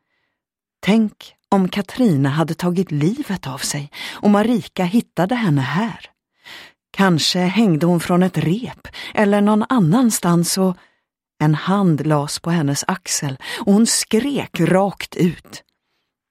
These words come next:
Lovises skratt fyllde källarrummet.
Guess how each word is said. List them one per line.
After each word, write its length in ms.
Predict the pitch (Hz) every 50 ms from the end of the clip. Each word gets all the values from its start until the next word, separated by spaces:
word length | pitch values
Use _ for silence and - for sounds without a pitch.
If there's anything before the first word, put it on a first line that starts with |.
| _ _ _
Lovises 760 | - 151 151 143 156 185 147 - - - - 185 180 - -
skratt 580 | - - - - 156 160 175 185 - _ _ -
fyllde 460 | - - 247 247 185 147 135 131 160
källarrummet. 960 | 160 - 208 196 170 131 131 135 131 143 147 160 170 160 - 151 - - -